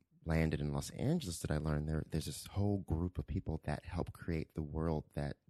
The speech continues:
you, you immerse yourself into on a weekly basis. And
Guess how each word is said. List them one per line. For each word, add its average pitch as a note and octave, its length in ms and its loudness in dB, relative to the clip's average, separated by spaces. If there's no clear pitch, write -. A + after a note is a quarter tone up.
you, - 320 -8
you D#2+ 220 -2
immerse D#2+ 380 0
yourself - 340 -2
into A2+ 520 -4
on D#2 100 0
a D2 60 -2
weekly C#2+ 360 -4
basis. - 520 -4
And E2 600 4